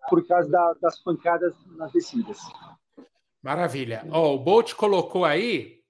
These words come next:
Speaker 2: é, as altimetrias com as distâncias. Ó, nos vinte e três quilômetros, aqui embaixo rolando, tão vendo? Seiscentos e sessenta metros nos vinte e três. Nos trinta e quatro quilômetros, mil e trezentos metros.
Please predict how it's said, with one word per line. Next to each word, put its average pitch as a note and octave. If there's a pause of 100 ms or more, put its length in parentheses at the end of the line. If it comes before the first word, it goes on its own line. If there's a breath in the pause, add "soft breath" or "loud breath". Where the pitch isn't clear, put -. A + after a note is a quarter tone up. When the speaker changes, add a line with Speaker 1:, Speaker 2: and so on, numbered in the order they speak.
Speaker 2:
é, D#3
as D3
altimetrias F3+
com G3
as F#3+
distâncias. B2+
Ó, D#3
nos C3
vinte G#3+
e -
três E3+
quilômetros, C3+
aqui B2+
embaixo C#3
rolando, B2+
tão B2
vendo? G#3+ (440 soft breath)
Seiscentos G3
e G3
sessenta F3
metros F3+
nos E3+
vinte E3+
e E3+
três. G#2
Nos C3+
trinta B3
e G3+
quatro D#3+
quilômetros, D#3+
mil G#3
e A#3
trezentos F#3+
metros. -